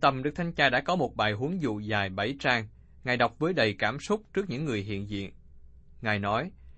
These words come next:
"Dân chúng đang mệt mỏi và kiệt sức vì những cuộc chiến tranh trong quá khứ. Hãy nhớ rằng, với chiến tranh, người ta mất tất cả.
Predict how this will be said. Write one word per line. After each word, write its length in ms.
"Dân 180
chúng 220
đang 220
mệt 220
mỏi 280
và 120
kiệt 240
sức 280
vì 140
những 200
cuộc 240
chiến 220
tranh 240
trong 180
quá 180
khứ. 360
Hãy 180
nhớ 220
rằng, 240
với 140
chiến 240
tranh, 300
người 180
ta 160
mất 240
tất 220
cả. 320